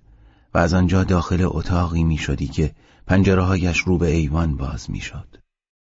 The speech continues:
کلفتشان بدون اینکه ورود مرا اطلاع دهد، مرا به اتاق کوچکی برد. در وسط اتاق میز بزرگ و کوتاه گردی بود و روی آن کاغذ چیده بودند.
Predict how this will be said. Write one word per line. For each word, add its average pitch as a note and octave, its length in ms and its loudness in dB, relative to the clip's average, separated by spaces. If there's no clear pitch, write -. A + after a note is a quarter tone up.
کلفتشان A2 720 4
بدون G2+ 240 4
اینکه F#2+ 300 4
ورود F#2+ 300 0
مرا E2 260 2
اطلاع D#2+ 380 -2
دهد، G2 460 -2
مرا G#2 180 4
به F#2 80 2
اتاق F2 380 0
کوچکی - 600 -6
برد. - 520 -14
در E2+ 160 0
وسط F2 380 0
اتاق F2+ 680 -2
میز G2+ 280 4
بزرگ F#2+ 800 2
و F2 100 2
کوتاه E2+ 580 0
گردی D#2+ 540 0
بود D#2+ 440 -6
و F2 100 2
روی F2+ 240 2
آن E2+ 260 2
کاغذ E2 600 0
چیده - 300 -6
بودند. - 520 -10